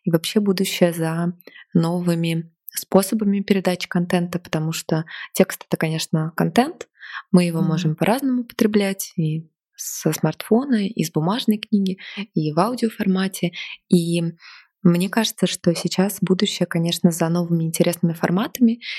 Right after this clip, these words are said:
Speaker 1: Это и форматы аудиосериалов, когда,
Speaker 2: Мгм.
Speaker 1: м, человека подсаживают <laughs> на и-, эту иглу, и каждая серия выходит,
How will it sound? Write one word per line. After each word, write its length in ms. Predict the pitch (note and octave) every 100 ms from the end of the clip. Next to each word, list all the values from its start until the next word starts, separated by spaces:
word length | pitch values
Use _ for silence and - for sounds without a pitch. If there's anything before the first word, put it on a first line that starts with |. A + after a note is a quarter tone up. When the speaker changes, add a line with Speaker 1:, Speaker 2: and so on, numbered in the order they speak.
| A#3 -
Speaker 1:
Это 220 | F3 F3+
и 40 |
форматы 460 | F3 E3+ E3 D#3+ E3+
аудиосериалов, 800 | F3 B3 A3+ - A3 G3 F#3+ F3+ - - -
когда, 580 | - - E3+ E3 E3+ F3 F3 E3 _
Speaker 2:
Мгм. 80 | F3 D#3+ D#3+
Speaker 1:
м, 120 | D#3+ - -
человека 420 | - E3 E3 E3 -
подсаживают 760 | F#3 - F3+ F3+ E3+ F3 F3
<laughs> 0 |
на 140 | F3+ F3 -
и-, 160 | F3+ F3
эту 260 | F#3+ -
иглу, 480 | F3+ E3+ E3+ F3+ F#3 - -
и 140 | -
каждая 380 | - F3 F3 E3
серия 320 | E3 E3+ E3
выходит, 580 | D#3+ F3 - D#3+ D#3+ D#3+